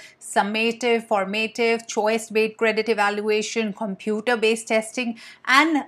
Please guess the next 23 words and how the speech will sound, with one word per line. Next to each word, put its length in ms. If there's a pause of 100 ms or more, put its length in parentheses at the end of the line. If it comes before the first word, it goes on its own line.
(120)
many, 520
many 260
more, 360
okay? 320 (200)
So 160
be 200
a 20
little 240
patient, 640
and 160
I 100
promise 500
you 140
by 160
the 180
end 220
of 140
the 60
video, 220
you're 200
going 240
to 160 (100)
ace 380